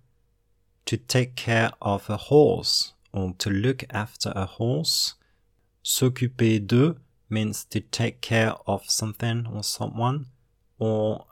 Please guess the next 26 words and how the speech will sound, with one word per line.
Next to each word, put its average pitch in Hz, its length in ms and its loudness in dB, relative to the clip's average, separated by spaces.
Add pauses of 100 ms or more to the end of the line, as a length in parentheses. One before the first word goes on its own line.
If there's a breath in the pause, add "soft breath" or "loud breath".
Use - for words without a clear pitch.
uh, 98 260 -8 (100)
to - 140 -4
look 117 300 0 (140)
after 98 600 -4 (240)
something 95 480 -8
or 87 100 -8
someone. 90 540 -6 (1080)
S'occuper 127 720 2
d'un 101 180 -2
cheval, 101 680 -2 (460)
to - 100 -2
take - 320 -4
care 101 340 -2 (300)
of - 360 -2 (120)
a 98 100 -2
horse. 107 680 -2 (340)
Parler 139 560 4 (180)
à 107 300 6
un 98 200 -2
chien, 143 420 0 (420)
to 101 120 -4
speak 120 540 -4 (160)
to 104 240 -6
a 95 100 -4 (140)
dog. 107 360 0 (640)
Caresser 139 680 2